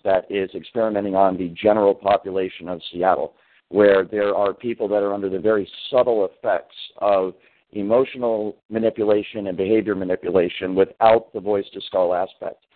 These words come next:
And so they're being under, basically experimented on, just like the homeless and the S I S employees are being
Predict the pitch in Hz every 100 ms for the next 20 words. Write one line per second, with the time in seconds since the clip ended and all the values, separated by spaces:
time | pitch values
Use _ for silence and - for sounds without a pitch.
0 | _ _ - 101 101 95 - 101 113 131
1 | 110 113 107 101 82 _ _ _ - 123
2 | 113 107 - 107 85 - 135 165 107 101
3 | - 151 135 120 98 95 95 92 120 131
4 | 127 110 110 113 110 98 - 92 107 98
5 | 95 87 - - 110 110 107 98 90 107
6 | 98 110 139 98 104 95